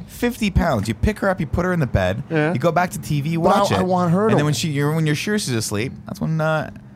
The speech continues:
Speaker 1: X videos comes out.
Speaker 2: Th-, that's when you do it, dude.
Speaker 1: No?
Speaker 2: Speed Racer porn parodies. They're
Speaker 1: Oh.
Speaker 2: great.
Speaker 1: Oh,
Speaker 2: No,
Speaker 1: hot.
Speaker 2: but what the, what Speed Racer does really well, and I, uh, it's very unique, and I haven't seen any, any other movie do it, is, so you've, we've seen Space Jam, right? Fucking classic.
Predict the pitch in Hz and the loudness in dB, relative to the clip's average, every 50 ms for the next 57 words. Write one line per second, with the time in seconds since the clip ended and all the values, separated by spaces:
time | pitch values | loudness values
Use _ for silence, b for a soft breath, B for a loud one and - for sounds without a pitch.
0 | - - - - - - 113 101 92 85 82 - 90 87 85 85 82 78 - 147 | -10 -6 -6 -6 -4 -2 -2 0 0 0 -2 -2 -2 -2 0 -2 -2 -2 -4 -6
1 | - 120 127 120 123 - 151 156 160 226 254 170 123 127 135 160 269 - - 165 | -8 -4 -2 -2 -2 -2 -2 -4 -2 -2 -2 -2 0 0 0 -2 -2 -2 -2 0
2 | 160 165 165 147 - 170 165 156 139 - - - - - - - 175 175 170 139 | 0 0 0 0 0 0 -2 -2 -2 -6 -12 -16 -18 -10 -4 -2 0 0 0 0
3 | 117 95 90 92 87 - - 101 104 135 143 127 - B B B B 85 87 82 | 0 0 -2 -4 -4 -4 -4 -2 0 2 0 0 0 B B B B -4 0 2
4 | 180 196 175 131 120 123 156 156 - 151 151 160 156 - 131 147 143 135 131 127 | 4 4 4 2 2 2 0 2 2 2 2 2 0 -2 0 2 2 4 4 2
5 | 127 127 117 - - 160 175 170 170 160 - 147 131 135 127 110 101 - - - | 2 0 -2 -2 -2 0 2 2 2 0 0 0 0 2 0 0 -2 -8 -16 -20
6 | - - - 120 113 135 143 135 127 110 117 123 123 113 104 101 - 107 104 98 | -20 -16 -6 -2 2 2 4 4 4 4 6 4 6 4 4 2 2 0 0 0
7 | 104 - - 95 98 95 - - 65 69 - - 101 101 - - 123 120 120 110 | -2 -2 -2 -2 -2 -2 -2 -4 -8 -10 -10 -10 -10 -8 -2 0 0 2 2 2
8 | 110 120 113 107 101 110 104 104 98 - 110 101 98 98 98 - - 120 131 139 | 2 2 2 2 2 2 2 0 0 0 0 0 2 0 0 -2 0 0 2 2
9 | 131 113 110 110 110 117 113 104 95 80 82 101 139 151 113 92 87 - - B | 2 2 2 2 2 2 2 0 -4 -4 -2 0 0 0 0 -2 -8 -12 -14 B
10 | B B B B 123 123 120 107 - 147 147 139 123 139 147 160 151 147 139 160 | B B B B 0 0 0 0 0 -2 -2 -2 -4 -4 -4 -4 -4 -2 -2 -2
11 | 165 - - 208 196 185 175 - - - 90 85 - - - 78 73 - - 92 | -2 0 0 0 0 0 0 -2 -4 -6 -6 -6 -8 -8 -8 -8 -8 -6 -6 -6
12 | 101 - - - - 110 104 - 101 82 92 - - - - - - | -6 -6 -6 -6 -6 -4 -4 -4 -6 -6 -6 -8 -8 -10 -14 -16 -18